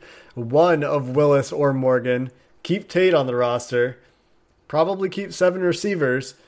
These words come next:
and then keep two quarterbacks. Find where you're keeping less guys. And right now, with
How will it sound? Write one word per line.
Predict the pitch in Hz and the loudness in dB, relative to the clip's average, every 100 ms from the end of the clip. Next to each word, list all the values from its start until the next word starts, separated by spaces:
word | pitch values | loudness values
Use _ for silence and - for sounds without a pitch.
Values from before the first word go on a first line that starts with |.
| _ _ _ _ | _ _ _ _
and | - 143 139 | -4 0 2
then | 143 135 139 - _ _ _ _ _ - | 0 0 -6 -10 _ _ _ _ _ -12
keep | 196 170 | -12 -6
two | 233 | -6
quarterbacks. | - 214 214 135 113 - | 0 2 2 0 -6 -4
Find | 170 185 196 | 0 0 0
where | 196 | 2
you're | 190 160 | 2 2
keeping | 202 196 170 127 | -2 -2 -2 0
less | 135 156 - | 0 0 -2
guys. | 139 156 135 117 | 0 2 2 -2
And | 123 120 123 | -6 -6 0
right | 151 160 | 0 2
now, | 156 143 151 | 0 2 0
with | 170 139 135 | 0 -2 -2